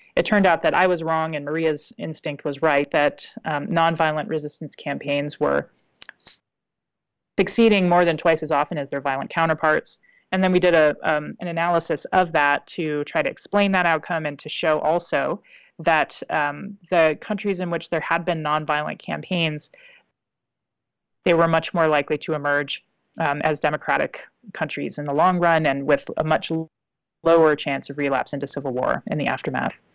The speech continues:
So, you know, it seemed like a pretty important finding. It, it is definitely counterintuitive until you sort of dig into the data and you see that really the story is one about people power, of mass participation,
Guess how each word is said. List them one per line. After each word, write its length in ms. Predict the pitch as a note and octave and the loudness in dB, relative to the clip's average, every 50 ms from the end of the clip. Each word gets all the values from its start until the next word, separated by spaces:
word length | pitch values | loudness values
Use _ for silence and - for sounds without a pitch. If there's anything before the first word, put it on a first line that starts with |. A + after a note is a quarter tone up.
| _ _ _ - - - - | _ _ _ -20 -20 -10 -2
So, 340 | - A3 G#3 G3+ G3 F#3+ - | 2 4 4 4 4 2 2
you 120 | - B3 | 2 4
know, 120 | A#3 G#3 G3 | 4 4 4
it 100 | F#3+ F#3 | 2 2
seemed 180 | - A3 G#3 | 0 0 2
like 160 | G#3 G3 - F3+ | 2 2 2 0
a 40 | |
pretty 240 | D#3 - F#3 E3+ E3+ | -2 -2 -2 -2 -2
important 460 | E3 E3 D#3+ E3+ D#3+ D#3 B2+ D#3+ D#3 | -2 -2 0 2 2 2 0 -2 -6
finding. 500 | - C#3+ D3 D3+ D3+ D#3 D3 D3 D3+ D3+ | -4 -2 -2 0 0 0 -2 -2 -6 -6
It, 160 | - - - _ - | -8 -8 -8 _ 0
it 300 | - E3+ D#3 - - - | 0 0 0 0 -4 -10
is 180 | F#3+ E3 D#3+ D3+ | -8 -8 -4 0
definitely 440 | - E3+ E3+ - F#3 D#3 - D#3+ D#3 | 0 0 2 0 -2 -2 0 -2 -4
counterintuitive 840 | - - D#3 D#3 D#3 D3+ D3 C#3+ - - E3+ E3+ E3 D#3+ D#3+ D3 | -2 -4 -4 -4 -4 -6 -6 -6 -4 -2 0 2 2 2 2 0
until 220 | D#3 D3 C#3+ - D#3 | -2 -8 -6 -4 -6
you 100 | D3 C#3 | -6 -4
sort 200 | - - D3 C#3+ | -4 -4 -4 -4
of 100 | C3+ B2+ _ _ _ - _ _ - | -4 -8 _ _ _ -20 _ _ 2
dig 180 | - A#3 G#3+ G3 | 4 4 4 4
into 140 | G3 F3+ E3 | 2 2 2
the 100 | E3+ D#3+ | 0 2
data 280 | D#3+ D#3+ D#3 D#3+ E3 | 2 4 4 4 4
and 180 | E3 D#3+ - D3+ | 4 2 0 -6
you 80 | D3 C#3 | -10 -10
see 180 | - - F3 | -6 -6 -4
that 220 | D3+ D3+ C#3 - D#3+ | -2 -2 -4 -2 0
really 240 | E3+ E3+ E3 D#3+ | 0 2 2 2
the 80 | D3 D3 | 0 -2
story 360 | - - - E3 D#3 D#3+ D#3+ | -8 -4 0 2 2 4 2
is 140 | D#3+ D#3 C#3 | 2 0 -2
one 160 | D#3 D3 D3 | -4 -4 -4
about 300 | C#3+ C3+ C3+ C#3 - - | -2 0 0 -2 -2 -4
people 320 | - F#3+ F3+ F#3 F#3 F3+ F#3 | -4 -4 -2 2 0 0 0
power, 460 | - - F#3 F3 F#3 F#3 F3+ F3+ F3+ | 0 0 2 4 4 4 4 2 2
of 120 | E3+ - | 0 -2
mass 260 | D3 D3 D3 D#3 - | -2 0 0 -2 -2
participation, 540 | - - E3 D#3 - - - - - - - | -6 -6 -6 -6 -6 -8 -12 -12 -14 -18 -18